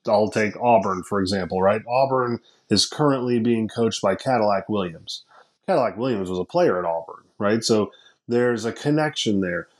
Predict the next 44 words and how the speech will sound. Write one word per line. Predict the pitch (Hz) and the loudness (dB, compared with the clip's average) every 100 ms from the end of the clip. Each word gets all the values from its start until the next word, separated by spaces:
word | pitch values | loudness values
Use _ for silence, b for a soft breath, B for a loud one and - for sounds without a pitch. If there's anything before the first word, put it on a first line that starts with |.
| _ - | _ -14
If | 101 175 | -4 0
you | |
look | 170 170 | 0 2
at | 131 | 0
our | 101 | 0
staff, | - - 131 147 92 | -4 -2 -2 -2 -2
we | 113 | -2
don't | 117 127 | 0 0
really | 110 95 90 | -2 -4 -6
have | - 147 143 123 113 - - _ _ _ | -4 0 0 0 -2 -8 -20 _ _ _
the, | 120 120 | -4 -2
I | 117 | 2
mean, | 117 107 | 2 2
we | 101 | 0
had | 113 117 101 | 2 2 0
Jamel | 104 110 110 104 | -2 0 2 2
Adai | 104 127 120 | 2 2 0
at | 101 | -4
one | 101 98 | -10 -12
point, | 98 98 107 | -10 -10 -8
but | 95 | -6
that's | - 107 107 - - - _ _ _ | 0 0 2 -2 -4 -8 _ _ _
kind | 131 165 170 | -4 0 0
of | 107 | 2
it. | 143 104 | 0 0
We | 98 | 0
don't | 151 135 | -2 0
have | 147 135 | 0 2
a, | 107 95 b b b | 2 0 b b b
a | 104 | -8
large | 104 120 131 110 | -2 0 0 -2
number | 113 123 117 | -2 0 0
of | 98 | 0
former | - 135 123 107 | -2 0 0 -2
players | - 123 127 110 101 95 - - _ _ _ | -2 0 2 2 0 -2 -6 -8 _ _ _
floating | - 135 127 | 2 4 4
around | 117 123 123 | 2 2 2
on | 113 107 | 2 0
the | |
sideline. | 92 143 127 101 90 85 - b b b b - | -2 0 0 0 -6 -12 -18 b b b b 0
And | 117 117 113 101 _ _ _ _ - | 2 4 2 -2 _ _ _ _ -4
I, | 120 | 0
you | 131 131 156 | 2 0 0
know, | 127 104 | 0 2